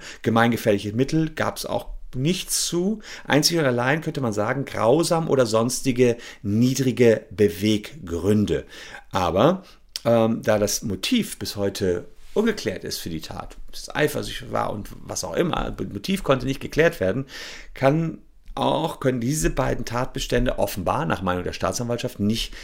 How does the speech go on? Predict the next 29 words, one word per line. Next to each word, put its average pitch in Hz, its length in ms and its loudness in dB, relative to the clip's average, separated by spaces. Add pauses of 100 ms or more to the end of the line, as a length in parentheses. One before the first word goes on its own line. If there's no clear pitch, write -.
(160)
greifen. 127 560 2 (300)
Grausam, 131 680 6 (240)
da 117 300 -4
habe 117 140 -6
ich - 80 -8
vorhin 117 240 4
gesagt, 117 480 2
da 104 80 -2
geht's 110 280 -2
darum, 107 280 2
dass - 280 -2
Schmerzen, 117 680 0
Qualen 113 720 0
hinzugefügt 104 600 -4
worden 82 200 -4
sind. 87 180 -10
Könnte 165 240 2
aber 101 200 0
sein, 95 400 2 (260)
dass 113 120 -2
schon 127 120 2
der 113 100 6
erste 117 300 2
Stich - 260 -2
tödlich 139 380 -4
war 110 100 0
und 113 100 2
alles 113 280 4
andere 123 480 4